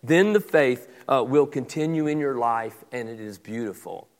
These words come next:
It has opportunity to spread to the next generation. So the second generation sometimes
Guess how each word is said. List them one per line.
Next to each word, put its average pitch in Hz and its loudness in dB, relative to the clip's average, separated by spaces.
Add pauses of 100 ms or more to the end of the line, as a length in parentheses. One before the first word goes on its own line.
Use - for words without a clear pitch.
(340)
It 135 6
has 139 -2
opportunity 143 2
to 147 -6
spread 101 -6 (220)
to 123 -4
the 104 -6
next 110 -10
generation. 104 -10 (220)
So 196 8
the 175 4
second 226 0
generation 180 0
sometimes 156 -6